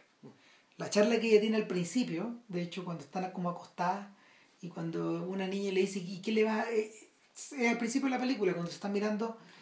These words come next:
Speaker 2: las
Speaker 1: Las
Speaker 2: manos.
Speaker 1: manos, claro.
Speaker 2: Y una de ellas le muestra una, eh, eh, ella le, la rubia le muestra el anillo,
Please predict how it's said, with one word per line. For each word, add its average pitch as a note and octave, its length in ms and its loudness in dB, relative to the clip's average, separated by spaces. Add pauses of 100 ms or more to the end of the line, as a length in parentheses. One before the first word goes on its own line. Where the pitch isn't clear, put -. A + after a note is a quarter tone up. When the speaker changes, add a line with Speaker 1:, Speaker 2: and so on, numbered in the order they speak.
(160)
Speaker 2:
las E3+ 160 0
Speaker 1:
Las F3+ 60 2
Speaker 2:
manos. A3+ 180 8
Speaker 1:
manos, B2+ 200 2
claro. A2+ 200 -4 (180)
Speaker 2:
Y F3+ 100 2
una A3 240 6
de A3+ 160 0
ellas A3+ 200 2
le G#3 100 2
muestra G#3 320 0
una, G3+ 140 0
eh, G#3+ 360 0
eh, G#3+ 220 -8
ella G#3+ 180 4
le, G#3+ 180 6
la F#3 120 0
rubia G#3+ 260 6
le F3+ 100 8
muestra F3+ 280 -2
el F#3 80 2
anillo, F#3+ 380 -2